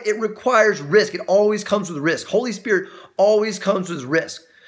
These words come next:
So when, when he speaks a word, we first take the risk to even listen. Then we take the risk to believe, and then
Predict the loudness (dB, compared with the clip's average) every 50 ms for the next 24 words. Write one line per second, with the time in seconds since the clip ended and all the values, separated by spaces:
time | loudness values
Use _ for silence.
0 | -20 -18 _ -4 -2 0 0 2 2 0 0 0 0 0 0 0 -2 -4 -2 -4
1 | -4 -2 -4 -2 -2 -2 -2 -2 -2 0 2 4 4 6 4 4 2 0 -2 -4
2 | -10 -16 -6 -4 -4 -2 0 -2 -2 -2 0 -2 -2 0 0 -2 0 0 -2 -2
3 | -4 -8 -8 -6 -4 -4 -4 0 0 -2 -2 -2 -10 -14 -18 _ _ _ _ _
4 | _ _ _ _ _ _ 0 2 2 2 2 0 0 -2 0 0 -2 -2 -2 -4
5 | -4 -4 -4 -2 -2 -2 -2 0 0 0 0 0 0 -2 -4 -6 -10 -16 -20 -10
6 | -2 0 2 2 2 2 0 -2 -6 -12